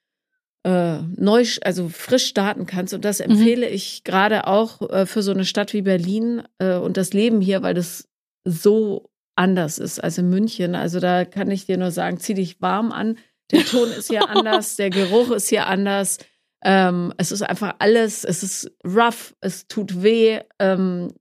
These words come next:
Speaker 1: du wirst ständig angepöbelt, aber es macht dich halt auch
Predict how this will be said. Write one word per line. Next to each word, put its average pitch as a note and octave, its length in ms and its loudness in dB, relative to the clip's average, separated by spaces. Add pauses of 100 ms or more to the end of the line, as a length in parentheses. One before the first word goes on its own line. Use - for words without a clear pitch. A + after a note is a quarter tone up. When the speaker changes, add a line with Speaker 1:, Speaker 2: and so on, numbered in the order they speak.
Speaker 1:
du F#3+ 80 -6
wirst G3 360 -6
ständig G#3+ 420 0
angepöbelt, A3+ 800 2
aber A3 440 0 (1600)
es G3+ 120 -2
macht A3+ 280 2
dich G#3 140 -2
halt G3+ 220 2
auch F#3+ 340 2